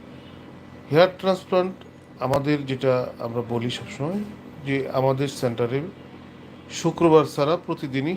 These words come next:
হেয়ার ট্রান্সপ্লান্ট হয়। আপনি সরাসরি দেখতে চাইলে দুপুর বারোটার থেকে বিকাল তিনটার মধ্যে চলে আসবেন। এই জন্য কোনো ভিজিট দিতে হবে না, কোনো সিরিয়ালও দিতে হবে না।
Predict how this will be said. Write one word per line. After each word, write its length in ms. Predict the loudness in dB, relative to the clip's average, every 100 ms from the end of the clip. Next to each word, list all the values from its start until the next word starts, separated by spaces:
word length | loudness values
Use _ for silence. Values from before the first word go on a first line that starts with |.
| -2
হেয়ার 160 | -2 -2
ট্রান্সপ্লান্ট 460 | -6 -6 -4 -6 -4
হয়। 160 | -4 -6 -14 -20 -20 -20 -20 -20 -20 -20 -18 -18 -16 -4
আপনি 280 | -2 0 0
সরাসরি 520 | 2 2 2 2 0
দেখতে 300 | 0 -2 -4
চাইলে 320 | -4 -2 -4 -8 -16 -20 -20 -20 -20 -18 -12 -2
দুপুর 320 | -2 2 2
বারোটার 400 | 4 4 2 -4 -6
থেকে 360 | -8 -6 -6 -8 -12 -20 -20 -20 -20 -20 -12 -2
বিকাল 360 | 0 6 4 4 0
তিনটার 300 | -2 0 0
মধ্যে 280 | 0 -2
চলে 220 | -2 0 0
আসবেন। 340 | 0 -4 -6 -10 -20 -20 -20 -20 -20 -20 -20 -10 -2
এই 100 | 2
জন্য 240 | 4 2
কোনো 200 | 0 0
ভিজিট 340 | 0 0 0 0
দিতে 260 | -2 -2
হবে 140 | 0 -2
না, 140 | -4 -4
কোনো 160 | -4 -4
সিরিয়ালও 480 | -4 -4 -2 -2
দিতে 240 | -6 -6 -6
হবে 180 | -6
না। 120 | -8